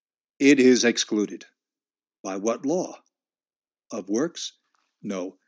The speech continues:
but by the law of faith. "Therefore, we conclude that a man is justified by faith apart from the deeds of the law." Or is he the God of the Jews only?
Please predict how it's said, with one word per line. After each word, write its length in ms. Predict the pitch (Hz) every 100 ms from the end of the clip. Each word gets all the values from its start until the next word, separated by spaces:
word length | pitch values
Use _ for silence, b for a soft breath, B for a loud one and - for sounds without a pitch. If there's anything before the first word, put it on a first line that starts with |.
| b b -
but 180 | 127
by 160 | 120 101
the 100 | 110
law 300 | 98 92 80
of 80 | -
faith. 420 | - 90 - - _ _ _ _ _ _ _ _ _
"Therefore, 340 | 147 156 127
we 120 | 110 127
conclude 460 | 127 113 131 131
that 100 | 113
a 40 | 107
man 200 | 123 117
is 80 |
justified 460 | - 135 - 120 113
by 100 | 110
faith 240 | - 117
apart 420 | 117 - 151 165 -
from 200 | 127 110
the 80 |
deeds 300 | 107 107 98
of 60 | -
the 60 | 113
law." 320 | 135 82 - _ _ _ _ _ _ _ _ _ _ _ -
Or 300 | 180 175 -
is 200 | 180 220
he 100 | 277
the 100 | 269
God 260 | 240 214 214
of 120 | 180
the 60 | -
Jews 300 | - 185 170
only? 420 | 208 147 82 -